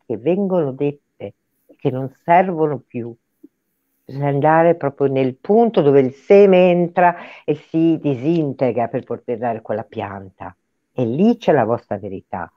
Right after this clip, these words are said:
solo lì c'è la gran-, vostra grande verità. Allora sì, che la strada inizia, inizia quella strada potentissima e voi potete partire, come vi dico sempre, con la Lamborghini gialla e potete creare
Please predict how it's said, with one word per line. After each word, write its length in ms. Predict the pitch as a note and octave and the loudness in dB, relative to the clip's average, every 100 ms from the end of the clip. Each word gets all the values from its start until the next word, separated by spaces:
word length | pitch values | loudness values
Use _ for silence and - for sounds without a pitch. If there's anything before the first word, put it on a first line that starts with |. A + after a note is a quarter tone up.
| _ _ | _ _
solo 300 | _ A#2+ A2 | _ -10 -6
lì 280 | A#2 F3+ G3 | -2 0 0
c'è 140 | - G#2+ | -2 -8
la 140 | G2+ | -6
gran-, 280 | G#2+ G#2+ G2+ | -8 -10 -10
vostra 280 | G#2+ - G2+ | -10 -10 -12
grande 260 | G#2 F#2+ | -10 -12
verità. 300 | G2 G2+ G2 | -12 -12 -8
Allora 320 | A2 F3 A3 | 0 4 4
sì, 420 | A#3 - F3+ E3+ E3 _ _ _ | 2 0 0 0 -2 _ _ _
che 100 | - | 2
la 120 | C3 | 4
strada 420 | B2+ - E3 F#3 F#3+ | 4 2 4 6 6
inizia, 520 | C3+ E3+ F3 - A#2 | 4 2 0 0 -2
inizia 320 | A2+ C#3 C3+ | 0 -4 -6
quella 220 | A#2 G#2 G2 | -6 -6 -8
strada 440 | - D#3 D#3+ D3 | 0 2 4 2
potentissima 960 | D3 - - G2+ - C3 - _ G#2+ G#2+ - - - | 0 -6 -12 -16 -12 -12 -12 _ -16 -14 -20 -20 -4
e 80 | B2+ | 4
voi 180 | E3 | 4
potete 380 | F3+ E3 E3+ C#3 | 4 0 0 -4
partire, 460 | - B2 - G#3 B3+ | -2 -4 2 4 4
come 220 | C4 B2+ | 2 0
vi 100 | A#2+ | -2
dico 220 | A2+ A2 | -4 -8
sempre, 360 | C3+ C3+ B2+ E3 | -10 -8 -4 -6
con 160 | C#3+ G#2+ | -4 -6
la 100 | G#2 | -6
Lamborghini 580 | G#2 A2 G#2+ C3+ E3+ | -10 -14 -12 -10 -8
gialla 260 | C#3 G#2 A#2 | -8 -6 -6
e 60 | C#3+ | -4
potete 420 | D#3+ - G#2+ A#2+ | -4 -4 -6 -10
creare 920 | - A#2 A2+ C3+ F3+ C3 G#2+ G#2 F#2+ | -6 -4 0 2 2 2 -2 -8 -10